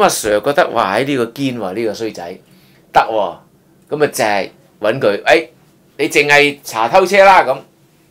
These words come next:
哇，犀利。有時一個禮拜，啊，每日幾格，哇，真係 file 佬，即係標青到不得了。哈！跟住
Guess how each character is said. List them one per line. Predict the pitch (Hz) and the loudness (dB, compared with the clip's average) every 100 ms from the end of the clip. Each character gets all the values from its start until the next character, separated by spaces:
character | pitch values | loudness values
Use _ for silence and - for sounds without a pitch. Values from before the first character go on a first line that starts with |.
| _ _ | _ _
哇， | 113 87 | -2 -2
犀 | - 131 113 | -2 0 0
利。 | 92 80 _ _ _ _ _ _ _ _ _ _ - | -2 -10 _ _ _ _ _ _ _ _ _ _ -4
有 | 113 | -4
時 | 131 98 | -2 0
一 | 127 | 0
個 | 135 113 | 2 0
禮 | 98 104 | 0 0
拜， | 104 101 92 _ _ _ _ _ _ - | 0 -2 -4 _ _ _ _ _ _ -12
啊， | 101 | -8
每 | 107 98 113 | -8 -4 -2
日 | 113 - | -2 -2
幾 | 95 117 | -8 -6
格， | 117 95 92 _ _ - | -2 -2 -4 _ _ 2
哇， | 123 131 127 120 107 | 6 8 8 4 2
真 | 104 143 | 0 -2
係 | 113 | -2
file | 101 123 123 | 2 4 4
佬， | 104 107 123 _ _ _ _ _ - | 2 -2 -6 _ _ _ _ _ -6
即 | 143 | 0
係 | 110 98 - | 0 0 -6
標 | 139 131 | -6 -4
青 | 139 117 | -2 -2
到 | 101 | -4
不 | 110 | -6
得 | 101 | -8
了。 | 85 80 _ _ _ _ _ _ _ - | -12 -20 _ _ _ _ _ _ _ -2
哈！ | 254 240 _ _ _ _ _ - | -2 -2 _ _ _ _ _ -4
跟 | 143 123 | -4 -4
住 | 95 | -12